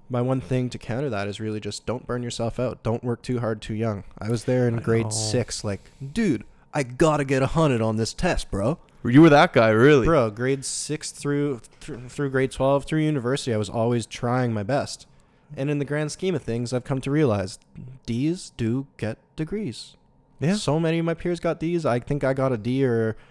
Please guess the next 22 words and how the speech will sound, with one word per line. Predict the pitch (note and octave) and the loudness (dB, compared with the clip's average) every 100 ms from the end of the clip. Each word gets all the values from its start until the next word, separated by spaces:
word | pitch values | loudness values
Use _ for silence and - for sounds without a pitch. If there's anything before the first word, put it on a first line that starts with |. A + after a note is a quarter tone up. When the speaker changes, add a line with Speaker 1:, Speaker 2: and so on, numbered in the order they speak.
| _ _ _ | _ _ _
Speaker 1:
close | - C3 C#3 - | -4 0 0 0
to | - C#3+ | 0 2
it. | D3 - - | 2 -2 -8
And | C3 C3 | -2 0
it's | C3 C#3 | 0 0
like, | B2+ | 0
I | - | -2
still | - F#3 | -6 -4
got | E3+ B2 | -2 -2
my | A#2+ | -2
degree. | A2 A2 B2 C3+ | -4 -2 0 0
I | |
still | - D3+ C#3 | -2 -2 -2
did | A#2 B2+ | 0 -4
very | G#2+ G2+ A#2 C3 | -4 -2 0 2
well, | A#2 A2+ A#2+ B2+ | 2 0 0 -2
and | A2+ | -2
I'm | G#2+ | -4
still | - B2+ | -4 -2
working | A#2 A#2+ D#3+ A#2 G#2 | 0 -2 -2 -4 -4
very | G2+ A#2 B2 | -2 0 0
hard. | C3+ C3 A2+ | 0 0 -2